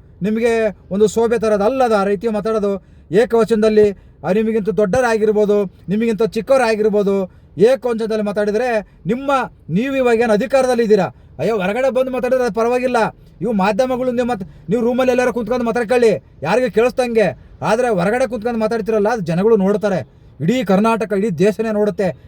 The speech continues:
ಮಾತಾಡೋದು. "ಏನ್ರಪ್ಪ ಇವ್ರು ಹಿಂಗೆ ಮಾತಾಡ್ತಾರೆ?" ಅಂತಂದೇಳಿ. ಅದರಿಂದ ಅವ್ರು ಮಾಡಿದ ಕೆಲಸ ಅವ್ರಿಗೆ ಜನಗಳಿಗೆ ಗೊತ್ತಿದೆ, ನೀವು ಮಾಡಿದ ಕೆಲಸ ನಿಮ್ಗೆ ಗೊತ್ತಿದೆ, ಎಷ್ಟು ಬರ್ತಾ ಇದೆ, ಏನು ಬರ್ತಾ ಇದೆ, ಏನೇನು ಕರೆಕ್ಟಾಗಿ ಬರ್ತಾ ಇದೆಯಾ, ನೀವು ಏನೇನು ಕರೆಕ್ಟಾಗಿ ಹೇಳಿದ್ರಿ, ಅದು ಏನೇನು ಬರ್ತಾ ಇದೆ ಅಂತಂದೇಳಿ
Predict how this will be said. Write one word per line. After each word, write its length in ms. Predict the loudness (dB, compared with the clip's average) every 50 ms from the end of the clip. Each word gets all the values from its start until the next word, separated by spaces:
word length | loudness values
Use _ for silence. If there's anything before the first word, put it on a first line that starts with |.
| -12 -8 -4
ಮಾತಾಡೋದು. 500 | 0 2 4 4 4 4 2 0 -2 -6 -18 -16 -6 -2
"ಏನ್ರಪ್ಪ 360 | -2 0 2 2 0 2 2
ಇವ್ರು 240 | 2 2 2 2 2
ಹಿಂಗೆ 120 | 0 0
ಮಾತಾಡ್ತಾರೆ?" 360 | 0 -2 -2 -2 0 0 0
ಅಂತಂದೇಳಿ. 480 | 0 0 0 0 2 2 2 2 0 -2 -4 -12 -20 -20 -12 -6
ಅದರಿಂದ 360 | -2 0 2 4 4 4 4 2 2 0 -2 -4 -10 -20 -20 -12 -4
ಅವ್ರು 200 | 0 0 2 2
ಮಾಡಿದ 280 | 2 2 0 0 -2 -2
ಕೆಲಸ 260 | -2 -2 -2 0 0
ಅವ್ರಿಗೆ 280 | 2 2 2 2 0 0
ಜನಗಳಿಗೆ 380 | 2 2 4 4 4 2 2
ಗೊತ್ತಿದೆ, 420 | 0 -2 0 0 0 0 -2 -2 -4 -10 -18 -8 -4
ನೀವು 180 | -2 0 2 2
ಮಾಡಿದ 240 | 2 2 0 0
ಕೆಲಸ 260 | 0 -2 -2 0 0 0
ನಿಮ್ಗೆ 220 | 0 0 0 0
ಗೊತ್ತಿದೆ, 480 | 0 -2 0 0 0 2 2 0 -2 -4 -10 -20 -14 -4 -2
ಎಷ್ಟು 240 | -2 0 0 2 2
ಬರ್ತಾ 220 | 2 2 4 2
ಇದೆ, 440 | 2 2 2 2 0 0 -4 -10 -12 -4
ಏನು 200 | -2 0 2 2
ಬರ್ತಾ 240 | 2 2 2 2 2
ಇದೆ, 360 | 0 2 2 2 0 0 -2 -6 -12 -8 -2
ಏನೇನು 320 | 2 2 2 2 2 0
ಕರೆಕ್ಟಾಗಿ 360 | -2 -2 -2 0 0 -2 0 0
ಬರ್ತಾ 180 | 0 0 0
ಇದೆಯಾ, 320 | 0 2 2 2 2 2 -2 -8 -12 -14 -6
ನೀವು 240 | -4 -2 0 2 4
ಏನೇನು 260 | 4 4 2 0 -2
ಕರೆಕ್ಟಾಗಿ 340 | -2 -2 -4 -2 0 0 2
ಹೇಳಿದ್ರಿ, 480 | 4 4 4 4 4 2 2 2 2 0 -2 -8 -18 -12 -10
ಅದು 160 | -8 -4 -2
ಏನೇನು 220 | -2 -2 -2 -2 -4
ಬರ್ತಾ 260 | -4 -4 -4 -2 -4
ಇದೆ 140 | -2 -2 -2
ಅಂತಂದೇಳಿ 560 | -2 -2 0 0 2 2 4 4 4 2